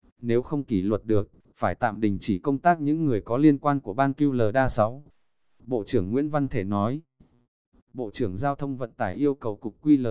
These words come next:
X D và am, C L C T G T rà soát lại hồ sơ thiết kế, từ địa chất, địa hình, thủy văn, để có giải pháp xử lý tổng thể, không chỉ là trách nhiệm của Ban Q L D A sáu, trách nhiệm của tư vấn thiết kế, tư vấn giám sát,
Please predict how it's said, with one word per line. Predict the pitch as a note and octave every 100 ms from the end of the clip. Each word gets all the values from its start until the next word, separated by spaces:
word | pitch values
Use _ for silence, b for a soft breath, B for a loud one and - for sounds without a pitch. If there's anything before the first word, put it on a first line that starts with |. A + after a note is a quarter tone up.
| A2+
X | D#3+ C#3
D | D3 A#2+
và | G2+
am, | A#2+ C#3 C#3+ C3+ _ _ -
C | -
L | C3 C#3 C#3
C | C3 D3 C#3+
T |
G | C#3+ B2+ D3 C#3+
T | C#3+
rà | B2+ A2
soát | - E3+ D#3
lại | C3+
hồ | A2 A2
sơ | - D3+ C#3
thiết | - F3+
kế, | A#2 A#2 C#3 C3+ _ _
từ | A2
địa | G#2 G#2
chất, | F3+ F3 _ _
địa | A2 B2
hình, | A2+ A2+ G2 F#2 _ _
thủy | - G2+
văn, | A#2 C3+ C3+ - _ _ _ _ _
để | - G2+
có | G2+ A#2+
giải | C#3+ F#2
pháp | - E3+
xử | - A2+
lý | F#2+ A2+
tổng | D3+ G#2 -
thể, | A2+ F#2 F#2+ _
không | - D3 C#3
chỉ | B2 G2
là | G#2
trách | G2 F3
nhiệm | D#3 A2+
của | A2 G#2
Ban | C#3
Q | C3+ C#3+
L | B2+ A2 A#2
D |
A | C3
sáu, | - A2 B2+ D3 _ -
trách | F#3
nhiệm | E3+ C3 -
của | G2+
tư | - C#3+
vấn | A#2 A2
thiết | F3 F3
kế, | A#2 A#2 C#3 C3+ _ -
tư | D3
vấn | A#2+ A#2
giám | A2 A2+ B2
sát, | E3 E3